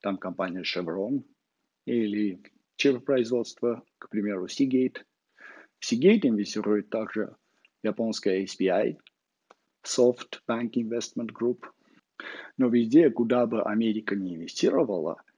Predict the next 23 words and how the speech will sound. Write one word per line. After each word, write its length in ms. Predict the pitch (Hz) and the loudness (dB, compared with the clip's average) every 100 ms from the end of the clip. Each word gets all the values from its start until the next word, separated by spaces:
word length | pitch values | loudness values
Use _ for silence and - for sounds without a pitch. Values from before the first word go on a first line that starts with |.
| _ - | _ 2
или 300 | 113 107 104 | 2 2 -2
с 140 | - | -6
помощью 440 | - 101 101 117 | -8 -6 -2 0
Японии 580 | 113 139 147 117 95 87 | 4 4 4 2 0 -6
не 220 | 85 92 | -8 -6
инвестировала, 800 | 101 104 - 98 76 69 82 117 - | -4 -4 -4 -8 -6 -6 -6 -8 -10
всё 180 | - 110 | -8 -4
равно 420 | 143 220 247 - - - - _ _ _ - | 0 2 2 -2 -12 -20 -20 _ _ _ -6
везде 400 | 117 107 170 160 | -4 0 4 4
есть 260 | 139 - | 4 0
один 360 | - 92 120 117 _ | -10 -6 -4 -6 _
тёмный 400 | - 120 113 120 | -8 -4 -2 -2
лорд. 560 | 113 117 90 - - - _ _ _ | 0 0 -2 -6 -16 -18 _ _ _
Нам 360 | 160 170 147 127 | -2 2 2 0
о 120 | 127 127 | -2 -2
нём 280 | 127 127 | 0 0
мы 120 | 113 107 | 0 -2
говорили 480 | 123 123 117 95 - | 0 2 0 -2 -6
уже, 240 | - - - | -10 -10 -4
да? 200 | 147 180 - _ _ - - - - - _ _ _ _ _ _ | -2 -2 -8 _ _ -20 -20 -20 -20 -20 _ _ _ _ _ _
The 80 | 139 117 | 2 4
Vanguard 500 | 127 123 113 107 - | 2 0 -2 -4 -8
Group. 320 | 95 87 | -12 -12